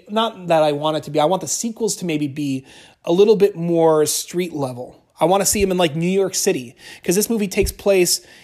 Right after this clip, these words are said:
either in San Francisco, and it takes place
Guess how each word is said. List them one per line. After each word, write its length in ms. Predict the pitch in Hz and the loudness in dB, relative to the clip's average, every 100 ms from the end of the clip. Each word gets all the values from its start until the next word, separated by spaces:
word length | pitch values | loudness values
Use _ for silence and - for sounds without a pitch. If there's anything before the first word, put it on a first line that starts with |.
| _ _ | _ _
either 300 | 196 190 185 | -2 0 0
in 200 | 175 151 | 0 -2
San 300 | 147 190 214 | 0 0 0
Francisco, 720 | 262 220 208 - 165 175 226 - _ _ _ _ _ _ | 0 0 0 2 4 4 -2 -12 _ _ _ _ _ _
and 160 | 190 175 | -4 -2
it 120 | 156 | -2
takes 260 | - 175 - | -2 -2 -2
place 580 | - 185 180 160 - | -2 2 4 4 0